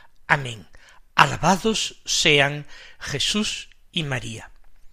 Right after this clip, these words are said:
Muy buenos días, queridos amigos, oyentes de Radio María y seguidores del programa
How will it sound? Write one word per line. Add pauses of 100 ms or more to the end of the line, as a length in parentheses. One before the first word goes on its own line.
(420)
Muy
buenos
días,
queridos
amigos, (440)
oyentes
de
Radio
María (420)
y
seguidores
del
programa